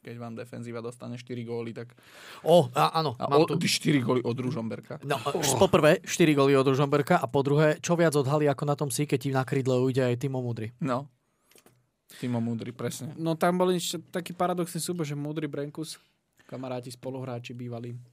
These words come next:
Speaker 2: No, možno majú svoje čísla ešte.
Speaker 3: Ale ja som inak počul dobrú referenciu na, aby som nepokazil krstné meno, Patrik Dulaj.
Speaker 1: Áno.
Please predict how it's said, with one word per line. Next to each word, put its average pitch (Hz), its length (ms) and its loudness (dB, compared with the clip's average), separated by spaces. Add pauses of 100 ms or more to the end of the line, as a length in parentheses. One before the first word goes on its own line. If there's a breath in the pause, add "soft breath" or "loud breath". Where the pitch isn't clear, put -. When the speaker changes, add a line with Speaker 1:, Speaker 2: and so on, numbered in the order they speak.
(160)
Speaker 2:
No, 131 220 -18 (400)
možno 127 180 -8
majú 139 160 -2
svoje 127 240 -4
čísla 131 260 -10
ešte. 120 200 -12
Speaker 3:
Ale 160 240 2
ja 160 140 2
som 311 180 -2
inak 277 260 -2
počul 175 360 -2
dobrú 156 300 0
referenciu 143 680 -2
na, 127 220 -2 (680)
aby 117 180 -14
som 123 220 -12
nepokazil 117 680 -12
krstné 120 300 -14
meno, 120 120 -8
Patrik 123 400 -8
Dulaj. 202 380 -6 (260)
Speaker 1:
Áno. 147 400 -2